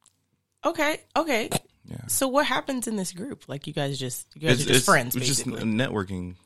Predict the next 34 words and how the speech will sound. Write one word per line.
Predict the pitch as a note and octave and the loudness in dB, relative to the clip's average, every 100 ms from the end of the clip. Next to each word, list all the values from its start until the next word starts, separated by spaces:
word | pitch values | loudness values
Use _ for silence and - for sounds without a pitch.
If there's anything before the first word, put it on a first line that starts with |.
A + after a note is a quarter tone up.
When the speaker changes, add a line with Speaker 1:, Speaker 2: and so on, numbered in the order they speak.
| - | -10
Speaker 1:
Okay. | G#4 | -8
Speaker 2:
possibility. | F#2+ F#2 - F#2 E2+ | -6 -6 -6 -6 -4
Yeah, | A2 F#2+ E2 | -4 -4 -4
just | F#2 F#2 | -8 -10
creating | - G2 G2 F#2 | -4 -2 -2 -2
new | F#2+ | -4
friends | - F2+ G2 G2 F#2+ | -4 -2 -2 -4 -8
and | F2 F2 F2+ - - | -10 -10 -10 -14 -8
networking | F#2+ F#2+ F#2+ F#2+ | -6 -4 -4 -4
with | F#2 | -6
people | - F#2+ G2 | -6 -8 -6
in | F#2 | -6
your | F2+ | -6
city | - F2+ F#2+ | -4 -4 -4
or | F#2+ | -4
in | F#2 F#2 | -6 -8
your | F2+ - - - | -10 -12 -20 -14
vicinity | F#2 - F2 F2+ F#2 F#2+ | -10 -8 -6 -6 -6 -6
and | F2+ F#2+ - _ _ _ _ | -8 -12 -18 _ _ _ _
having | - A2+ B2 | -2 0 0
a | |
good | A#2+ B2+ | 0 -2
time | B2 C#3+ | -2 -2
together, | F#2+ E2+ E2 | -2 -4 -6
you | E2+ F2 | -8 -8
know? | F#2+ A2+ A2+ | -10 -10 -6
I, | F#2 | -4
like, | D#2+ F#2 | -2 -2
I've | F#2+ - | -2 -2
seen | G#2 | -4
people, | - G2 F#2+ F#2 | -4 -6 -6 -6
you | - F#2 | -6 -8
know, | F2 | -6
get, | E2+ F2+ | -6 -6